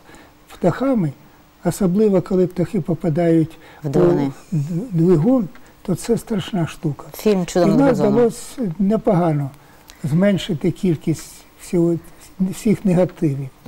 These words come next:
Speaker 2: Отже, якщо буде співпраця, то будуть і злети.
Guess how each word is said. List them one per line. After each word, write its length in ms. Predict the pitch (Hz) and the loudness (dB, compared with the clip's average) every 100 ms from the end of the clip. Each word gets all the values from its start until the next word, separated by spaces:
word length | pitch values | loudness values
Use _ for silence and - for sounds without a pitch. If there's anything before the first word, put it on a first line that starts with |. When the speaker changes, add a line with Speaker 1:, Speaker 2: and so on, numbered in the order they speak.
| - | 0
Speaker 2:
Отже, 260 | 196 170 202 | 2 4 0
якщо 640 | 196 - 233 220 190 - - | 0 0 2 4 2 0 -6
буде 540 | 160 147 214 185 180 | -6 0 2 4 2
співпраця, 880 | 175 - 202 160 220 226 277 - 240 | 0 0 0 0 0 2 0 -2 -6
то 200 | - 170 | -2 -4
будуть 440 | 156 175 165 165 | -2 -2 -2 -4
і 60 | 170 | -6
злети. 460 | 165 170 143 - | -2 -2 -2 -6